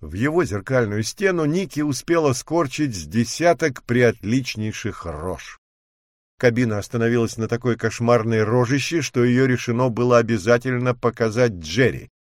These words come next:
Ха! Он помрёт от зависти.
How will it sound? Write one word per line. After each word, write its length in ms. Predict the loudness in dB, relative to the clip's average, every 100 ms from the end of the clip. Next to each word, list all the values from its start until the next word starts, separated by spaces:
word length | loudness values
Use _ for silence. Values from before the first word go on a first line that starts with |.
| _
Ха! 280 | -4 -2 -2 -6 _ _ -6
Он 200 | -4 -6 -8
помрёт 500 | -6 -4 -4 -4 -6
от 120 | -14
зависти. 460 | -12 -14 -14 -18